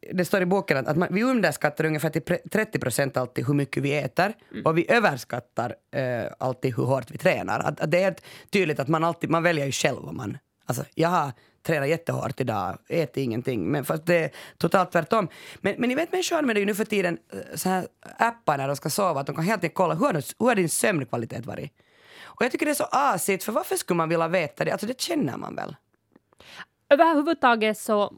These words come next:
Speaker 2: motsätter jag mig starkt all, alla såna här liksom statistiker där du följer hur,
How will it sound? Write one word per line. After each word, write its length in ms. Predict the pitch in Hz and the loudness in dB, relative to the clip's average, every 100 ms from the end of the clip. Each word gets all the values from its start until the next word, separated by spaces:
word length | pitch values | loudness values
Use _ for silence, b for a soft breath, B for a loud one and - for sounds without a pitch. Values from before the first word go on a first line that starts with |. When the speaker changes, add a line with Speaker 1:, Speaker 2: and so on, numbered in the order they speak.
| - | -10
Speaker 2:
motsätter 600 | 214 214 220 208 196 196 | -2 0 0 -2 -2 -2
jag 100 | 190 | -2
mig 120 | 190 | -4
starkt 340 | - 190 185 - | -4 -4 -4 -14
all, 240 | - 208 202 | -4 -2 0
alla 180 | 226 226 | 2 2
såna 180 | 214 208 | 2 2
här 200 | 190 190 | 2 2
liksom 460 | 185 - 202 190 | -2 -2 -2 0
statistiker 600 | 185 208 202 - 214 185 180 | -2 -2 -2 -2 -4 -2 -2
där 120 | 196 | -2
du 80 | 190 | -2
följer 540 | - 208 196 202 185 | 4 4 4 0 0
hur, 260 | 214 190 | -2 -4